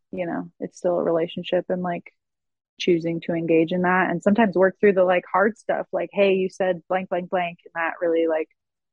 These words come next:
rubbed me the wrong way." Um, just like any relationship, like, we can, like, heal hurt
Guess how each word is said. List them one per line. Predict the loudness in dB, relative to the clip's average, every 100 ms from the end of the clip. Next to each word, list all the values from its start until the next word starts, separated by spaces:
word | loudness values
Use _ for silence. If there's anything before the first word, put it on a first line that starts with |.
| _ 0
rubbed | 0 2
me | 0
the | 0
wrong | 0 0
way." | 0 0 -2 -8 _ _ _ _ -10
Um, | -6 -4 -6 -6 -6
just | 0
like | 0 2
any | 0 0
relationship, | 0 0 0 -4 -6 -2
like, | -2 -4
we | -6
can, | -6
like, | -8 -6 0
heal | 2 2 0 0
hurt | 2 2 0 -8